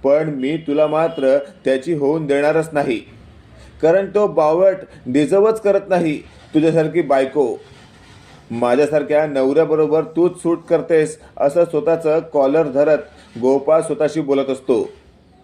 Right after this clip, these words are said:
आणि अशातच आता थेट कॉफी आणून थेट आता गोपाळसमोर करिश्माने ठेवलेली असते. त्यावेळेला करिश्माला गोपाळ म्हणत असतो, "काय गं हे, कॉफी तू का आणलीस? इंद्रायणी कुठं आहे?" त्यावर आता करिश्मा म्हणत असते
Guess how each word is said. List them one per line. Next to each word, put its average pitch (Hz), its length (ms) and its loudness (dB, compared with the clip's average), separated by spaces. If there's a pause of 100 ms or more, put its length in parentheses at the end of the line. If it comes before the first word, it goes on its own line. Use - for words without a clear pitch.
(220)
आणि 151 160 0
अशातच 165 600 0
आता 147 280 0
थेट 151 360 -2 (600)
कॉफी 151 400 2
आणून 160 400 -2
थेट 160 440 -2
आता 139 240 2
गोपाळसमोर 156 920 2 (540)
करिश्माने 165 500 0
ठेवलेली 156 380 0
असते. 143 400 -2 (260)
त्यावेळेला 143 460 2
करिश्माला 143 600 -2
गोपाळ 123 480 0
म्हणत 143 220 -2
असतो, 135 340 2
"काय 127 280 0
गं 139 100 0
हे, 156 420 0 (480)
कॉफी 135 340 2
तू 175 220 2
का 208 160 2
आणलीस? 165 560 -2 (360)
इंद्रायणी 180 480 0
कुठं 175 200 -2
आहे?" 135 140 -2 (460)
त्यावर 143 220 4
आता 143 320 0
करिश्मा 147 460 0
म्हणत 143 240 -4
असते 127 300 -2